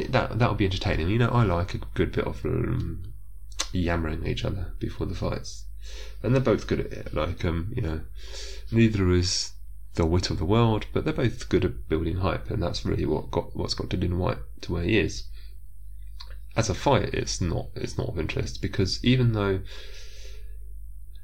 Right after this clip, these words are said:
like, I do think Whyte is a better fighter than a lot of people give him credit for. A lot of people just see this big, lumbering oaf, and he is big and lumbering, but he is a smarter fighter.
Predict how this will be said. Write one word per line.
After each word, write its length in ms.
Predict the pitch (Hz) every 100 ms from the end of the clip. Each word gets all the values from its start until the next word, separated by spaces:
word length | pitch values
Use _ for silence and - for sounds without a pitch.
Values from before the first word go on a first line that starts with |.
| -
like, 160 | 110 110
I 240 | 120 139
do 280 | 131 135 135
think 320 | 131 120 110
Whyte 560 | 98 107 107 - - -
is 140 | - 95
a 60 |
better 260 | 92 104 98
fighter 320 | - 92 92
than 160 | 87 80
a 40 |
lot 120 | 80
of 80 | -
people 220 | - 82
give 140 | 82 80
him 100 | 82
credit 240 | 82 80
for. 100 | -
A 100 | -
lot 80 | -
of 60 |
people 240 | - - -
just 160 | 90
see 100 | -
this 160 | 82 -
big, 420 | - 90 82 78
lumbering 680 | 76 80 82 80 78 78 78
oaf, 440 | 76 73 - - -
and 180 | 123 123
he 260 | 107 120
is 120 | 104
big 360 | 92 - 82 82
and 120 | 85
lumbering, 500 | 85 85 71 55 - - - - - - - - - -
but 320 | 98 95 - - - - - - -
he 280 | - 107 110
is 240 | 107 107
a 80 | -
smarter 460 | - 101 95 104 98
fighter. 540 | - 82 - - -